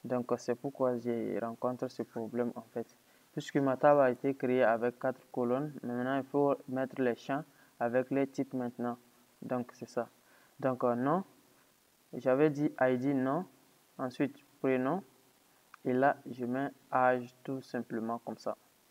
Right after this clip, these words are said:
ici. Ok, j'allais sauter cette étape. <laughs> Ok, donc, euh, je mets âge.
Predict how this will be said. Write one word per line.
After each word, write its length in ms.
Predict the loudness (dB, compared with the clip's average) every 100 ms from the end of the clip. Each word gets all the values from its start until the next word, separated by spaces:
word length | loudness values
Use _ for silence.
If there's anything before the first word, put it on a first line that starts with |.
| _ _ _ _ _
ici. 260 | -12 -10 -12 _ _ _ _ _ -20 _ -20 _ _
Ok, 240 | -4 2 2 2 -2 _ _ _ _ _ _ _ _ _
j'allais 320 | -4 2 2
sauter 300 | 2 0 -2
cette 260 | -2 -4 -4
étape. 420 | -10 0 0 0
<laughs> 300 | -6 -6 -8 -12 _ _ -20 -18 -18 -20 -20 _ _ 0
Ok, 180 | 2 0 -6 _ -6
donc, 300 | -2 0 0
euh, 100 | 0 -2
je 120 | -4
mets 220 | -2 -2 4
âge. 280 | 4 4